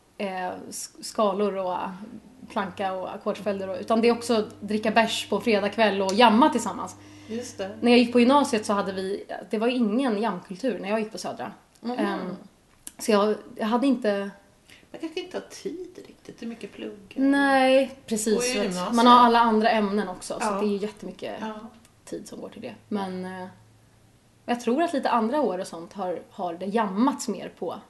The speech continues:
Speaker 1: Södra. Ehm,
Speaker 2: Aha.
Speaker 1: men för mig i min klass så var det inte så mycket sånt.
Speaker 2: Nej,
Speaker 1: Så att när jag
Speaker 2: okej.
Speaker 1: började på Fridhem och det var de här fredagsjammen och liksom folk gick upp och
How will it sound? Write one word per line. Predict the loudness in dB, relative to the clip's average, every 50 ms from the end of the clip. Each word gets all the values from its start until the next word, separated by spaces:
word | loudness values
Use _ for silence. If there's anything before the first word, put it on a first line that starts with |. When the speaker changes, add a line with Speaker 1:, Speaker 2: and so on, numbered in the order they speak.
| _
Speaker 1:
Södra. | -16 -10 -8 -8 -6 -6 -6 -6 -6 -8 -12 -20 _ _ _ -20 -20 -20 -20 -20 -20 _ -2
Ehm, | 0 0 2 0 0 -2 -4
Speaker 2:
Aha. | -6 -8 -6 -2
Speaker 1:
men | -2 0 0
för | 4 4
mig | 6 6 6 4 4 2 2
i |
min | 2 2 2 0 0
klass | -2 -4 -4 -4 -6 -8 -10 -8
så | -6 -4
var | 0 0 0
det | 2 0
inte | 0 -2 -4 -6 -10 -10 -10 -10 -10 -12
så | -12 -12
mycket | -14 -14 -14 -12
sånt. | -12 -12 -12 -14 -16 -14
Speaker 2:
Nej, | -12 -10
Speaker 1:
Så | -8 -6
att | -6 -4
när | -4
jag | -2
Speaker 2:
okej. | 0 0 0
Speaker 1:
började | 0 0 -4
på | -6 -8
Fridhem | -6 -4 -2 -2 -2 -2 -2 0 0 0 0 -2 -4
och | -6 -8 -8 -6
det | -4
var | -4 -4 -4
de | -4 -4
här | -4 -6 -6 -8
fredagsjammen | -8 -6 -6 -6 -6 -6 -8 -8 -8 -10 -12 -12 -14 -18 _ _ _ _ _ _ _ _ _ _ -2 2 2 2 4 2 0 -2 -2 -6 -8 -10 -10
och | -10 -8 -8
liksom | -10 -10 -10 -12 -12 -12 -12 -12
folk | -10 -8 -8 -10 -10 -14 -14 -8
gick | -4 -4 -4 -4 -6
upp | -10 -12 -10 -10
och | -8 -6 -6 -6